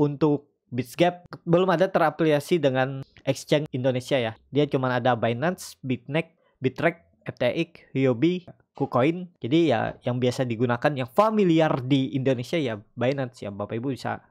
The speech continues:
klik aja da-, Binance. Dan ini saya coba akun demonya juga bisa nih, tinggal beli aja. Misalnya mau lima puluh, berapa dolar nih? Misalnya ketik aja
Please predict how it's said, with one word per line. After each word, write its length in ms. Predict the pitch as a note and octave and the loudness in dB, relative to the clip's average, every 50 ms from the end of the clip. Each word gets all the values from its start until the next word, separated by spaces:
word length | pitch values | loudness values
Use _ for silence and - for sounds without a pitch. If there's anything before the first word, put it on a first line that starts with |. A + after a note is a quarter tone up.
| _ _ _ | _ _ _
klik 200 | - B2 G#2+ - | -12 -10 -6 -4
aja 200 | B2 C3 B2 A2+ | -4 -4 -4 -6
da-, 160 | G#2 - - | -8 -10 -10
Binance. 560 | - A2 G#2+ G#2 A2 A#2+ D#3 E3+ D#3+ - - - _ | -6 -6 -6 -4 -4 -4 -6 -6 -6 -8 -16 -20 _
Dan 240 | - A#2+ A2+ A2 G#2+ | -6 -6 -6 -6 -6
ini 480 | A2 A#2 A#2+ D3+ E3+ E3+ E3+ E3+ E3 | -6 -4 0 2 2 2 2 2 0
saya 160 | - - C3 B2+ | 0 -2 -2 -2
coba 320 | B2 - C3 A#2 A#2+ A#2 - - | 0 0 0 2 0 0 0 -2
akun 400 | A#2+ - - _ - C#3 B2 B2 | -6 -8 -6 _ -6 -6 -2 0
demonya 480 | A#2+ B2+ B2 B2 B2+ B2+ B2+ C3 D3+ D3+ | 0 0 2 2 2 2 2 0 -2 -2
juga 200 | C3 A2+ G2+ A2+ | -2 -2 -4 -4
bisa 240 | G2+ G2+ - - - | -6 -6 -8 -8 -8
nih, 160 | A#2+ B2 B2 | -8 -8 -8
tinggal 400 | A#2+ - A2+ G#2 G#2+ G#2+ A2 A2 | -10 -8 -6 -4 -4 -2 -4 -4
beli 240 | G2+ A2 A2 A#2 B2 | -6 -4 -2 0 0
aja. 160 | B2 C3+ A#2+ G#2 | 0 0 -2 -2
Misalnya 440 | A2 G#2 F#2 - G#2 G#2 A2+ B2+ C3 | -4 -10 -10 -8 -6 -4 -2 -2 -2
mau 240 | B2+ A2+ G#2+ A2 | -2 -2 -4 -4
lima 240 | - A2+ G#2+ A2 G#2+ | -4 -6 -6 -8 -6
puluh, 320 | - - C3+ C#3+ C#3 - - | -4 -2 0 0 -2 -2 -6
berapa 320 | - - - - - A#2 | -6 -4 -4 -2 -2 0
dolar 320 | A2+ B2 B2 A#2 B2 A#2+ | 0 0 2 0 0 -2
nih? 160 | A#2 A#2 G#2 - - | -4 -8 -10 -12 -16
Misalnya 320 | - A#2 - B2+ A#2 A2+ A#2+ - | -20 -12 -8 -6 -6 -6 -6 -10
ketik 320 | - - - - B2+ - B2+ | -14 -14 -10 -8 -6 -2 -2
aja 320 | A#2 A2+ B2+ A#2 A2 G#2 | 0 0 0 0 -2 -4